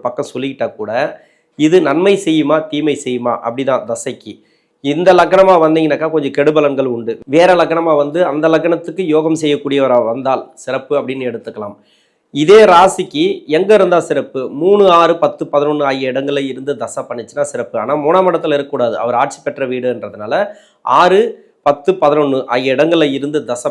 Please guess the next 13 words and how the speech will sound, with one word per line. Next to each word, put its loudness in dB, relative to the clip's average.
பண்ணுச்சுனாக்கா -6
இந்த 0
சுக்கிர -2
பகவான் -4
நல்ல 0
அபரிவிதமான 4
வளர்ச்சிகளை 0
ஏழரை 6
சனி 0
காலகட்டத்துல, -4
ஜென்ம 2
சனி 0
காலகட்டத்துல -2